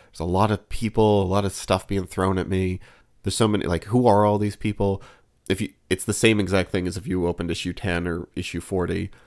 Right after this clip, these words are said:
you would just kinda get tossed in and be like, "Who are all these people?" And then, like, once you kind of just spend enough time with them and learn who they are, then you read it again and you're like, "Oh, okay, they were here all along. Like,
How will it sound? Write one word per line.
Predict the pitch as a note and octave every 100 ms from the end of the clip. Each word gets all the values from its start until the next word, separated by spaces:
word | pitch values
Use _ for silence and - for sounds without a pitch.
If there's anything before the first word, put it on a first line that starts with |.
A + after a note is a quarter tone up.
| _ _ -
you | A2
would | F2+
just | F2 -
kinda | F#2 F2+
get | F#2+ - -
tossed | F#2+ F2+ -
in | F2+ F#2 F2 -
and | F#2+ F2
be | F2+
like, | F2 -
"Who | B2+
are | A2
all | G2+ G2
these | F#2
people?" | - G2 G2
And | F#2 A2+
then, | A2+
like, | A2+ G2
once | A2 A2
you | A2+
kind | - G#2 G2
of | F#2
just | F#2 - -
spend | - G2 F#2+
enough | F2 -
time | F#2 F#2
with | F#2 F2+
them | F2 F2+ G#2 _ -
and | F#2
learn | F2+ F#2
who | F#2+
they | F#2
are, | F#2 F#2+ E2+ E2+ - -
then | - F#2
you | F2+
read | F#2 F#2
it | E2 - - _ _ F#2
again | F#2+ G#2+ F2 F2+
and |
you're | F2+
like, | F2 F#2 -
"Oh, | F#3 G2+
okay, | - G#2
they | G2 G2+
were | G#2
here | G#2 G#2+
all | G#2+ G#2+
along. | C#3 A2 F#2
Like, | G2 -